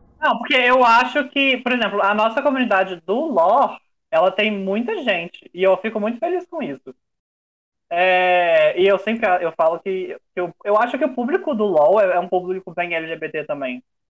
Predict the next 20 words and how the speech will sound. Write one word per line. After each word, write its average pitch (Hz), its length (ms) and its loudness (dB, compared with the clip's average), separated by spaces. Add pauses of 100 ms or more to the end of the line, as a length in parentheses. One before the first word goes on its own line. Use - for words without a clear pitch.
(640)
Mas 156 1200 0 (1200)
eu, 160 1400 -6
eu 202 160 2
acho 226 320 0
que 208 840 -4 (1200)
eu 202 160 2
vejo 233 240 2
a 240 60 2
galera 226 240 2
ser 220 120 -2
muito 233 180 0
aberta 240 360 2
pra 180 200 0
isso. 190 300 -10 (380)
É 190 60 -4
muito 254 320 -2
raro 226 340 0
ter 240 80 0
algum 185 220 0
problema. 160 580 -2